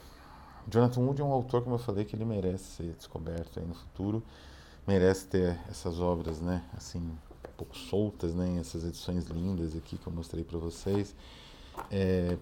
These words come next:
relançadas um dia por uma grande editora, ah, num formato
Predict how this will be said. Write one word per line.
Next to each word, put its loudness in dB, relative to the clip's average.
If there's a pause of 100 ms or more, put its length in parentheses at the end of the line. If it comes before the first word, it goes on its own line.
relançadas 4
um 2
dia 2
por -4
uma -2
grande 0
editora, 0 (840)
ah, 4
num 2
formato 0